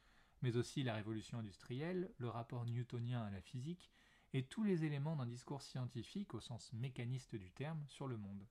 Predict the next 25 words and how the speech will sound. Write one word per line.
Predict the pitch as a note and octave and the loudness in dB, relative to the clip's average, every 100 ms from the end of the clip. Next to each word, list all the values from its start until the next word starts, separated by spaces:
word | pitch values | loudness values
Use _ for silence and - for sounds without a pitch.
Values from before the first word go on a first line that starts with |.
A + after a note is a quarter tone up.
| _ _ _ _ | _ _ _ _
Le | A2+ G2+ | -2 0
monde | G#2+ E3 D#3 - | 2 2 2 0
est | B2+ | 0
visé, | A2+ C3 D3+ C#3 D3 C#3+ - _ _ - | 0 2 2 0 0 -2 -6 _ _ -4
est | B2+ | 0
vidé, | G#2+ B2 C3 C#3+ | 2 2 2 2
pardon, | C3 G#2+ A2+ A#2 - _ - _ _ | 2 0 -2 -4 -6 _ -20 _ _
de | A2 A2 | -2 -2
son | - A2 A2 - _ A2 G#2 | -2 -6 -6 -8 _ -4 0
animus, | G#2 B2 D#3+ A3+ - | 2 2 2 0 -4
de | - | -6
sa | A2+ | -6
substance | - - C3+ - D3 D#3+ | -6 -6 -6 -6 -6 -6
spirituelle, | - G#2+ G#2+ - D3 G3+ - | -6 -6 -6 -4 -2 0 0
et | A#2 | 2
devient | A#2+ C3 | 2 4
un | F3+ A2+ C3+ | 2 4 2
objet | D3 G#2+ A2+ F3 | 2 0 -2 -2
constitué | C3 B2 B2+ - A#2+ | -6 -4 -4 -2 -2
de | A2 | -2
rouages | G2 B2 C3 D#3+ C3 | -2 0 0 0 0
et | |
de | G#2+ | 2
logiques | G#2 A#2+ D3+ D3 B2 | 4 4 2 0 -2
internes, | B2 - A2+ A2 D#3+ | -2 -4 -4 -2 -2